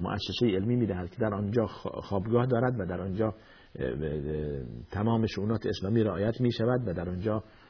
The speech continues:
اختلاط بین دختر و پسر نیست، در آنجا موادی که تدریس می‌شه اسلامی است، در آنجا، یعنی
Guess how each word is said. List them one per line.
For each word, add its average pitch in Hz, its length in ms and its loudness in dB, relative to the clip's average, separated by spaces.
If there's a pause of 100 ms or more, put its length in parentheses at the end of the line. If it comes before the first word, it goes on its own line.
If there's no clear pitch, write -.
(140)
اختلاط 101 500 0
بین 104 280 2
دختر 92 320 -4
و 101 80 2
پسر 107 360 -4
نیست، 123 260 2
در 87 140 -4
آنجا 98 220 -2
موادی 104 380 -2
که - 60 -14
تدریس 90 360 -6
می‌شه 92 260 0
اسلامی 92 360 -2
است، 113 140 -2
در 90 120 -2
آنجا، 104 240 -4 (480)
یعنی 113 340 6